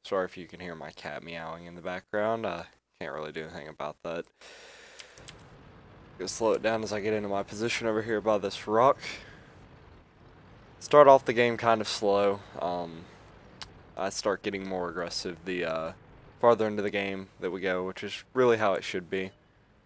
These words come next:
So,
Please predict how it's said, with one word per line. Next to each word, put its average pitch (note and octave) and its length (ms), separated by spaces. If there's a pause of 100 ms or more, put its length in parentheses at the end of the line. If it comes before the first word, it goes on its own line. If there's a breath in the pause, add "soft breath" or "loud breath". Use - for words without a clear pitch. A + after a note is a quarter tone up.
(1900)
So, G#2+ 400